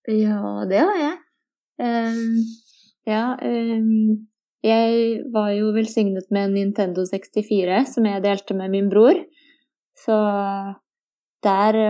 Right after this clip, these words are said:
var jo den store høyderen, eh, The Legend of Zelda of Ocarina of Time. Jeg ble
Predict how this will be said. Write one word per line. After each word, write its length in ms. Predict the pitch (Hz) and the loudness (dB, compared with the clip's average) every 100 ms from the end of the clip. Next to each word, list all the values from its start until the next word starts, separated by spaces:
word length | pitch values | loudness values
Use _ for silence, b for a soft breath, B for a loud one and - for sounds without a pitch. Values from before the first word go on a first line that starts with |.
| 202 | 0
var 160 | 196 202 | -2 -2
jo 140 | 196 | 2
den 140 | 208 208 | 0 0
store 420 | - 226 185 185 202 | 0 0 0 -2 2
høyderen, 640 | 208 - 175 185 190 185 - | 2 2 -2 -4 -6 -8 -8
eh, 520 | 196 185 180 180 175 185 | -10 -10 -12 -12 -8 0
The 120 | 190 | 2
Legend 340 | 185 180 190 | 2 0 -2
of 140 | 185 180 | -2 -4
Zelda 400 | 196 190 175 185 | -4 -2 -2 -2
of 100 | 185 | -4
Ocarina 480 | _ 185 185 185 185 | _ -4 -2 -2 -4
of 140 | - - - | -10 -12 -10
Time. 460 | 185 180 196 262 - B B B B B B _ _ _ | -6 -4 -4 -4 -8 B B B B B B _ _ _
Jeg 160 | - 208 | 0 2
ble 320 | 196 196 190 | 4 4 2